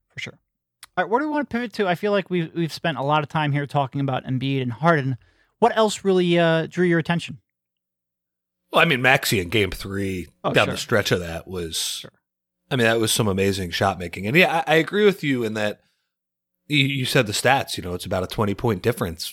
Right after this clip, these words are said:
Speaker 2: from an offensive rating standpoint. Maxey and Tobias by themselves against this Heat defense is a little tough. Like, uh, offensively, they're not getting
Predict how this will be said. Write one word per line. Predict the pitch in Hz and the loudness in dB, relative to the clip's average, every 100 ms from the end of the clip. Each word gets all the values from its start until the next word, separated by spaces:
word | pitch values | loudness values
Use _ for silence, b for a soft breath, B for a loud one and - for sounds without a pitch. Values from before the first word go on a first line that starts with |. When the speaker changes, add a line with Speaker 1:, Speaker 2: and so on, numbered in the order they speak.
| _ - | _ -4
Speaker 2:
from | 110 | -2
an | 104 | 0
offensive | 104 110 104 90 | 0 0 -2 -2
rating | 101 95 | -2 -2
standpoint. | - 92 - 92 b b b - | -6 -6 -6 -10 b b b -6
Maxey | 127 175 - - 151 | 2 2 2 -2 -2
and | 123 | -2
Tobias | 110 113 123 143 | 2 4 4 4
by | 135 113 | 2 0
themselves | 104 - 139 202 190 - - | 0 -2 -2 -2 -8 -12 -8
against | 123 131 - | -6 -6 -4
this | 147 139 | -4 -2
Heat | 156 147 | -2 -2
defense | 156 151 165 170 | -2 -2 -2 0
is | 131 | -2
a | 110 | 0
little | 127 131 | 0 0
tough. | 156 196 _ _ - | 0 -2 _ _ -8
Like, | 101 110 | -4 -4
uh, | - | -2
offensively, | 104 - 117 139 151 | -4 -4 -4 0 0
they're | 120 | 0
not | 113 107 | 0 0
getting | 113 117 120 | 0 0 -2